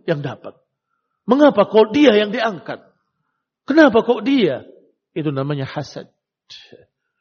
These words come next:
Kok dia mendapatkan rezeki? Kok dia mendapatkan keuntungan? Kok dia mendapatkan kehormatan? Kok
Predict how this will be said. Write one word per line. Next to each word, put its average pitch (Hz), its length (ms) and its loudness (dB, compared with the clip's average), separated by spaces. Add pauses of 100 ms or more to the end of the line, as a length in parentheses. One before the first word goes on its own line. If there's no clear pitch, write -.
(260)
Kok 202 200 -4
dia 277 160 4
mendapatkan 262 480 0
rezeki? 254 640 -12
Kok 247 160 0
dia 262 160 2
mendapatkan 254 560 -4
keuntungan? 240 560 -6 (160)
Kok - 160 -2
dia 262 160 0
mendapatkan 262 480 -2
kehormatan? 240 640 2 (160)
Kok 269 100 2